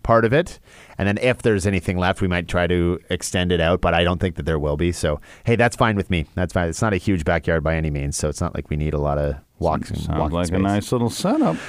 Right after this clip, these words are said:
Speaker 1: Yeah, that's the plan. We've got our sectional out there. We've got our fire table, a hammock now.
Speaker 2: So Canada Day fireworks can be enjoyed from your backyard.
Speaker 1: Yes.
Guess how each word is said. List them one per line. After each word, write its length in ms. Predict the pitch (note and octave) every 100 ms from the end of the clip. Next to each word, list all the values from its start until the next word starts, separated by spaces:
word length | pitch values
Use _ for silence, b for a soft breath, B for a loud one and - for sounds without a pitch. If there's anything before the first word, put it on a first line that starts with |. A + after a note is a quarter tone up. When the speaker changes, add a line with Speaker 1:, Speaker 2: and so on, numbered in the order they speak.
| G#2 B B
Speaker 1:
Yeah, 220 | D3 D#3
that's 240 | D3+ C#3+ -
the 80 |
plan. 360 | C#3 D3+ D#3 C#3+
We've 160 | C3 A#2+
got 180 | C3
our 100 | B2
sectional 460 | A2+ D3+ C#3+ D#3+ D#3+
out 160 | D#3 D3
there. 220 | E3 G3
We've 120 | F3+
got 120 | C3
our 80 | G#2+
fire 360 | - C3 C3+ D3
table, 360 | D#3 D#3+ F#3
a 60 | F2+
hammock 520 | - F#2 A#2+ D#3+ -
now. 420 | D#3 D3+ E3 A3+ G#3 B B B B -
Speaker 2:
So 520 | - C#3+ B2+ A#2+ B2 -
Canada 460 | - B2 B2 A2+ A2
Day 180 | A2+
fireworks 800 | G#2 - G3+ A3+ B2+ G#2+ A2 -
can 220 | - C#3+ B2
be 160 | A#2+
enjoyed 380 | A2+ G2 G2 F#2+
from 160 | G#2+ F#2+
your 140 | F#2+
backyard. 500 | E2+ D#2+ - - -
Speaker 1:
Yes. 540 | G#2+ A2 G2 - -